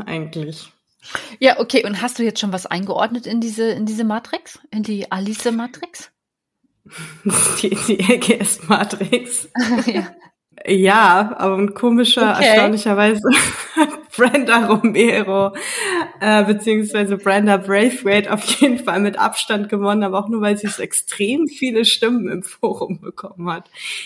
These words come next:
Speaker 1: Die hat mit siebenundsechzig Prozent gewonnen.
Speaker 2: Boah. Aber ich glaube, ich glaube, ihr Counterpart war auch irgendeine, die, ähm, ich glaube, wo Alt noch irgendwie stolz war, dass die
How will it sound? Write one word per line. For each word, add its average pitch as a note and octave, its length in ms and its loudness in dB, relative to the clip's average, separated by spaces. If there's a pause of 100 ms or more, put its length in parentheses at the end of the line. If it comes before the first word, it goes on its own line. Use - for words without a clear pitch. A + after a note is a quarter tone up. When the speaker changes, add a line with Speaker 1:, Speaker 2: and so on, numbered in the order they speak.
(120)
Speaker 1:
Die G#3+ 80 4
hat G3+ 160 0
mit A3 220 2
siebenundsechzig G#3 960 -4
Prozent F#3+ 420 -6
gewonnen. F3 380 -2
Speaker 2:
Boah. F3 380 -6 (580)
Aber A#3 140 -2
ich - 100 -2
glaube, G#3+ 320 2 (240)
ich - 160 -12
glaube, G#3 220 -2
ihr F3+ 120 0
Counterpart G#3 1040 -8
war F#3 160 -4
auch - 180 -10
irgendeine, G3+ 640 -6
die, F#3+ 560 -6
ähm, F3 240 -8
ich F3+ 140 -12
glaube, F#3 320 -6
wo F3 120 -4
Alt G3 360 -4
noch - 160 -14
irgendwie G3 260 -8
stolz F#3+ 460 -2
war, F#3 100 0
dass F3+ 200 -6
die - 260 -8